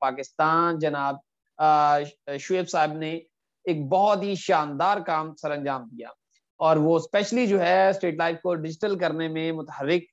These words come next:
दिखाई देते हैं हर मामले में। तो इसी असना में अब पच्चीस जनवरी को एक बहुत ही शानदार जो है, कराची के अंदर तकरीब मुनक्कद हुई, जिसमें एमओयू साइन हुआ State Life Insurance Corporation of पाकिस्तान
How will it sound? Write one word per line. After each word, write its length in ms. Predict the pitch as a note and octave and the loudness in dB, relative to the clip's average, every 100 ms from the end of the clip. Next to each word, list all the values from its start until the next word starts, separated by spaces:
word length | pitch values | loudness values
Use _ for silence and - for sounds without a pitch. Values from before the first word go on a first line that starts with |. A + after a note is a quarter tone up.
| - | -8
दिखाई 440 | D3+ D3 D#3+ F#3 | -8 -4 0 0
देते 320 | E3 C#3+ C#3 C#3+ | 0 -4 -6 -8
हैं 180 | E3+ | -8
हर 180 | F#3+ E3+ | -8 -8
मामले 360 | D3+ C3+ B2+ B2 | -6 -8 -8 -14
में। 200 | B2 A#2+ _ _ _ _ | -16 -20 _ _ _ _
तो 240 | F#3+ F#3 F#3+ | 2 2 2
इसी 240 | F#3+ A#3+ | -2 -4
असना 280 | A#3 A3+ G#3+ | -4 -6 -8
में 380 | A3+ A#3+ A#3+ - | -6 -6 -8 -10
अब 120 | E3+ - | -10 -6
पच्चीस 360 | F#3+ - A3+ | -6 -4 -6
जनवरी 400 | D3+ E3 E3 A3 | -2 -2 0 -2
को 380 | F#3 F#3+ G3 G3 _ _ | 0 -2 -2 -4 _ _
एक 180 | F#3+ E3+ | -2 0
बहुत 240 | G3 A3+ | 0 0
ही 80 | A3+ | -4
शानदार 480 | - F#3 E3+ F#3 F#3+ | -2 -2 0 0 0
जो 120 | F3 | -2
है, 140 | E3+ E3 | -6 -6
कराची 400 | E3+ E3 G#3 F3 | -6 -6 -6 -6
के 80 | |
अंदर 340 | D#3+ D#3 D#3+ D#3 _ _ _ _ _ _ _ _ _ - | -4 0 -2 -4 _ _ _ _ _ _ _ _ _ -8
तकरीब 320 | D#3+ F3+ G#3 | -2 0 0
मुनक्कद 380 | F#3 E3+ F3+ D#3+ | 0 0 -2 -2
हुई, 200 | D#3+ F#3 | -2 -2
जिसमें 440 | E3+ E3+ E3+ E3+ - | -6 -8 -6 -8 -6
एमओयू 760 | F3 F#3 F#3 F#3+ F#3 D#3 F3 A#3 | -6 -6 -6 -6 -6 -6 -4 -4
साइन 300 | G3+ F#3+ E3+ | -2 -2 -2
हुआ 440 | D#3+ D3+ D3 G3+ - _ _ _ _ _ G#3 | -4 0 0 0 -6 _ _ _ _ _ -2
State 180 | G3+ | -2
Life 160 | G3 G3 | -2 -4
Insurance 340 | F#3 G3 F#3 F#3+ | -4 -4 -2 0
Corporation 420 | E3+ E3 E3 D#3 | 0 -2 -6 -6
of 80 | D3 | -2
पाकिस्तान 720 | D3+ C#3+ D3+ - F3 G3+ G#3+ | 0 -2 -6 -2 0 0 -2